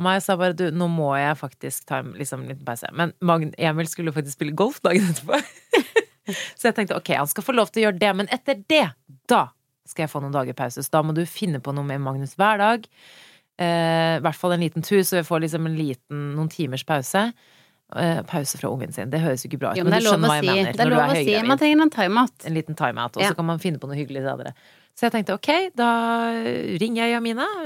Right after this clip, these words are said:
Speaker 1: og ser hva de, dere skulle på stranden den dagen.
Speaker 2: Ja.
Speaker 1: Så jeg tenkte, vet du hva, det høres dødskoselig ut. Det gjør vi. Emil kan dra på golf på morgenen, og så,
Speaker 2: Mm.
Speaker 1: eh, møter han oss, og så kan vi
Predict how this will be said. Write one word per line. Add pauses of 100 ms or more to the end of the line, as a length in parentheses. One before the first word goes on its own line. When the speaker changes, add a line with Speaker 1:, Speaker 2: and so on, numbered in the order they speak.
(160)
Speaker 1:
og
ser
hva
de,
dere
skulle
på
stranden
den
dagen.
Speaker 2:
Ja. (520)
Speaker 1:
Så
jeg
tenkte,
vet
du
hva,
det
høres
dødskoselig
ut.
Det
gjør
vi. (260)
Emil
kan
dra
på
golf
på
morgenen,
og
så,
Speaker 2:
Mm.
Speaker 1:
eh,
møter
han
oss,
og
så
kan
vi